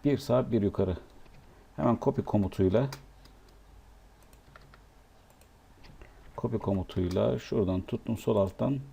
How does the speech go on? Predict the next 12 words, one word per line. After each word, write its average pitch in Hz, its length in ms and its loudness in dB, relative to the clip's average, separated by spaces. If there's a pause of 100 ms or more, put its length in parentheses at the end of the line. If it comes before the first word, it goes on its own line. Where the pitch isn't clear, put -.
(300)
Bir 135 120 2
sağ, 147 360 2 (960)
bir 131 120 4
yukarı. 101 380 0 (1700)
Yani 101 320 0
şuraya - 380 0
taşıdım. 101 340 -6 (2750)
Gördüğünüz 87 340 0
gibi 98 140 0
şuradaki - 420 -4
üç - 360 -12 (840)
kolon 104 380 -2